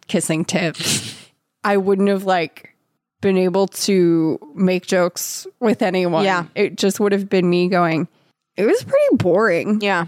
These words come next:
Speaker 2: same. I mean, it's
Speaker 1: <laughs> Terrible podcast.
Speaker 2: Yeah, no, it, it, the thing that we're trying to, you know, sell, right, is, like,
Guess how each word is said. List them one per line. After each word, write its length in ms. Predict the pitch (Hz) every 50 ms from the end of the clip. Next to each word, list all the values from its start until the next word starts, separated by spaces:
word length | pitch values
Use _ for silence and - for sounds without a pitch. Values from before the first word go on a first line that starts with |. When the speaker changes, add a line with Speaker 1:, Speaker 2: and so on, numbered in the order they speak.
| 180 _ -
Speaker 2:
same. 300 | - 254 254 220 170 -
I 140 | - - 202
mean, 140 | 202 208 208
it's 260 | 202 202 - - - - - - -
Speaker 1:
<laughs> 680 | 403 - - - 466 370 381 - - 240 - _ _
Terrible 600 | - - - 311 269 269 277 285 277 - - - -
podcast. 540 | - - - 247 - 311 - - - 415 196
Speaker 2:
Yeah, 200 | 202 156 107 - - -
no, 140 | 220 208
it, 240 | 202 - 233 226 - -
it, 240 | 220 226 - 233 220
the 100 | 220 220
thing 380 | 208 208 - - 277 285 294 294
that 120 | 285 -
we're 140 | - 233 220
trying 380 | 226 - 220 202 196 190 185 175
to, 200 | 165 170 160 - _ _ _ _ _ _ _ _
you 100 | - 196
know, 200 | 185 170 139 135
sell, 540 | 143 - - - 196 175 156 143 135 147 165
right, 300 | 156 147 151 156 170 -
is, 240 | - 170 165 - -
like, 400 | 147 147 117 104 - _ - _